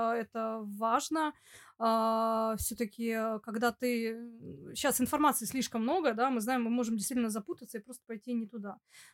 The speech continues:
Вот. Когда есть, э, какое-то наставничество, оно всегда хорошо. То есть ты можешь для себя решить в какой-то момент, да, может, вообще пр-, п-, направление поменяешь, специализацию поменяешь.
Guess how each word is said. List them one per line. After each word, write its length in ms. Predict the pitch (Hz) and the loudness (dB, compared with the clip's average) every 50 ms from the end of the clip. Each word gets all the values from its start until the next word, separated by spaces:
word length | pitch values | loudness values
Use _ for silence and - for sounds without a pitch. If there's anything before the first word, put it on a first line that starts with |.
| _ - | _ -6
Вот. 260 | 214 208 202 196 - | -2 -2 -2 -2 -2
Когда 340 | - 220 208 214 226 247 262 | -4 -2 0 2 4 4 4
есть, 560 | 262 254 262 269 269 233 - - - - - | 4 4 2 2 2 2 0 -2 -2 0 0
э, 220 | 240 233 226 220 214 | 2 2 2 0 -2
какое-то 400 | - 220 - - 247 247 247 233 | -6 -10 -4 -2 -2 -2 0 2
наставничество, 1120 | 233 240 226 - - 330 415 453 403 - - - 254 - - - 240 226 226 233 226 226 226 | 0 2 2 4 6 6 6 6 6 2 4 2 -2 -2 -2 -2 -2 0 0 0 0 0 0
оно 160 | 226 240 262 | 0 -2 -2
всегда 340 | 226 - 247 226 240 254 233 | -4 -6 -6 -2 -2 -2 -2
хорошо. 560 | - - 214 208 175 - - - 220 226 226 _ _ _ - - - _ - | -2 -4 -8 -6 -6 -8 -10 -10 -12 -14 -14 _ _ _ -20 -20 -20 _ -6
То 60 | 233 | -4
есть 120 | 214 - | -4 -2
ты 140 | - 262 254 | 0 0 0
можешь 360 | 247 240 277 269 240 254 220 | 2 4 4 4 4 2 0
для 100 | 208 240 226 | 0 0 0
себя 320 | - - 214 214 226 233 | 0 -2 -2 -2 -2 -2
решить 420 | 220 208 - - - 214 208 - - - - _ | -2 -2 -4 -4 -6 -8 -10 -12 -16 -20 -20 _
в 20 | |
какой-то 400 | - 226 202 - 220 208 - 214 | -14 -14 -12 -8 -8 -8 -4 -2
момент, 460 | 214 214 214 226 247 294 339 349 349 - | -2 0 0 2 2 2 2 0 -2 -4
да, 300 | 233 208 220 226 247 233 | -6 -4 0 0 0 2
может, 220 | 226 226 214 - - | 0 0 -2 -2 -2
вообще 220 | 220 - - 302 | -2 -2 -2 -4
пр-, 240 | - - 269 247 240 - - 226 - - | -6 -6 -8 -8 -8 -8 -14 -16 -10 -2
п-, 120 | 262 262 | 2 2
направление 600 | 247 247 240 - 240 233 233 240 240 226 220 220 | 2 2 2 2 0 0 2 2 2 2 0 -2
поменяешь, 540 | 208 - 220 220 220 220 220 220 220 214 202 - | -2 -4 -4 -2 -2 -2 -2 -2 -2 -2 -2 -4
специализацию 720 | - - - - 202 220 214 220 226 254 - - 247 233 - | -6 -8 -8 -6 -6 -4 -2 0 0 0 0 -2 -4 -4 -2
поменяешь. 580 | - 226 226 220 220 220 220 220 214 208 - | -2 -2 0 0 0 0 0 0 -2 -4 -6